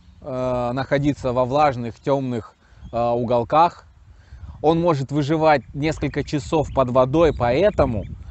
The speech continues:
а, он даже, его даже можно встретить, э, в углах бассейна. Но, к счастью,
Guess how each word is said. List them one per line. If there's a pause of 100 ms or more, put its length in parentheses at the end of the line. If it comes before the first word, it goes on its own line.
(240)
а,
он
даже,
его
даже
можно
встретить,
э,
в
углах
бассейна. (760)
Но, (360)
к
счастью,